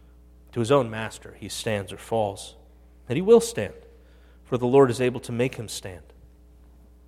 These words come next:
One man considers one day more sacred than another, another man considers every day alike. Well, each one of them ought to be fully convinced in his own mind. He who regards one day as special does so to the Lord. He who eats meat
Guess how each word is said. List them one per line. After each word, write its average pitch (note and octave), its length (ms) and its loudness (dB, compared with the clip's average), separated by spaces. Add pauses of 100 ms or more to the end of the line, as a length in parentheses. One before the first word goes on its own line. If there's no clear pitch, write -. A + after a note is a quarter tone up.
(520)
One F#2 160 -6
man G#2 180 -2
considers A2+ 460 -2
one A2 240 2
day A#2 120 4
more A2+ 200 0
sacred A#2+ 420 -2
than A2+ 100 -4
another, C3+ 360 4
another A2 300 0
man A2 280 -2
considers A#2 480 -6
every C#3+ 200 2
day E3+ 160 4
alike. F#3 440 0 (640)
Well, G3 120 0
each G#3 200 -4
one B2+ 160 2
of C#3 60 0
them C3+ 160 -4
ought A2+ 120 -2
to A#2+ 60 -6
be B2 120 -6
fully A2+ 360 -8
convinced A2+ 560 -12
in C3+ 60 -6
his C#3 140 0
own F3 200 4
mind. G#3+ 320 -2 (1000)
He A#2+ 120 -6
who D3 60 4
regards C3+ 440 2
one A#2 300 -6
day A#2 160 0
as A#2+ 100 0
special - 420 -10
does G2+ 240 -12
so A2 200 -4
to A2+ 100 -4
the D3+ 120 -6
Lord. F3 400 4
He A2 160 -10
who A#2+ 120 -12
eats A2 300 -12
meat B2+ 340 -4